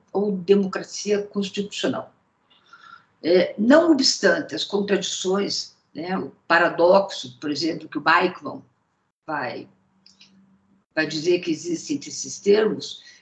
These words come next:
eu acredito na possibilidade de que eles vivam em tensão, mas essa tensão, ela é até, de certo ponto, ela é salutar.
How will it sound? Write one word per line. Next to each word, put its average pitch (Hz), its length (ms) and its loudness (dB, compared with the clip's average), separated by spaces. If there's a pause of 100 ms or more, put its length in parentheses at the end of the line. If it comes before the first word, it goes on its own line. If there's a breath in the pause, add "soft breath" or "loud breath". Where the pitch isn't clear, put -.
(120)
eu 190 120 -2
acredito 220 460 -2
na 233 120 4
possibilidade 196 880 0
de 196 100 -8
que - 200 -10
eles 220 520 -6 (260)
vivam 190 840 6 (240)
em 208 240 2
tensão, 190 800 0 (580 loud breath)
mas 220 180 0
essa 269 240 0
tensão, 254 760 2 (160)
ela 254 200 2
é 262 60 6
até, 277 480 0 (340)
de 185 120 -12
certo - 360 0
ponto, 262 260 0
ela 254 120 0
é 269 40 4
salutar. 262 880 0